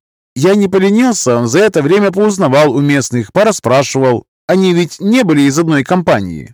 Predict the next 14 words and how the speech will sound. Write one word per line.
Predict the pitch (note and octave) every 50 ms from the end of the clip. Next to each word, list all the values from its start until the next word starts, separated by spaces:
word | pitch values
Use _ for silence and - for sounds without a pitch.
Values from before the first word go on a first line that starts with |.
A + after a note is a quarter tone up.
| _
Более | - C#3 F#3+ G3+ F#3+ F#3 F3
того, | F3 D#3+ D3+ D3 C#3+ C3+ A#2+ - _
Федор | - - A3+ B3 G3+ F3+ D#3
этот, | - D3 D3 B2 C3 A#2 G2 -
который | - E3 E3 - F3+ E3+ D#3+ D3+
сын | C3+ - - E3+ D3 B2
Федора, | A2 - D#3+ D#3+ C#3 A#2 A2+ A2 G#2 F#2 - _ _ _ _ _ _ _
Кулагин | - A3 A3 G3+ D3+ B2+ A2 B2 C3
его | D3 D#3 D#3 C3+
фамилия, | - E3 F#3 F#3 D#3 B2+ G#2+ G#2 G2+ F#2+ - -
он | - G3 A3+ A3 F#3+
с | D3 C3 A2
Грушиным | F#2 B2+ F#3 A3 F#3+ - - F#3+ F#3+ F#3+ F3
враждовал, | D3+ F3+ G#3+ G3+ G3 F#3+ C#3 A#2 B2 C#3 C#3+ C3 C#3+